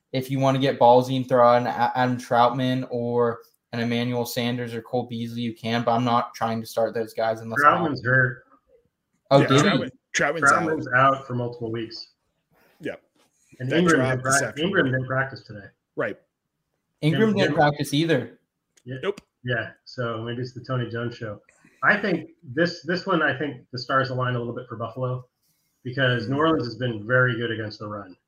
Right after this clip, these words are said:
Speaker 2: this year, but they have been very bad against the pass.
Speaker 3: Mm-hmm.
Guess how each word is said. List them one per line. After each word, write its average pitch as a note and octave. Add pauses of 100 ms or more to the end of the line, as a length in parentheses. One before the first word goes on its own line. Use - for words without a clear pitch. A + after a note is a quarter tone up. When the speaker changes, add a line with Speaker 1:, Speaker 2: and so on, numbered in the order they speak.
Speaker 2:
this G#2+
year, F#2+ (340)
but A#2+
they B2
have A#2+
been G#2+ (480)
very B2
bad G#2+
against G2+
the -
pass. -
Speaker 3:
Mm-hmm. E3